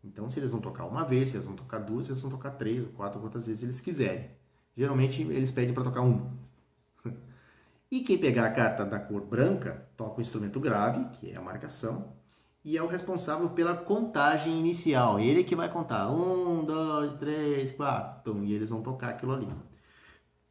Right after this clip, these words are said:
Claro que essa etapa, ela vem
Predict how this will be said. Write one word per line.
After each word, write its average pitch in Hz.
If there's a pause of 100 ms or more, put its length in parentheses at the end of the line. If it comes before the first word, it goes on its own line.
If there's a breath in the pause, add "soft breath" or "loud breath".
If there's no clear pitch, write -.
(260)
Claro 175
que 127
essa 139
etapa, -
ela 117
vem 110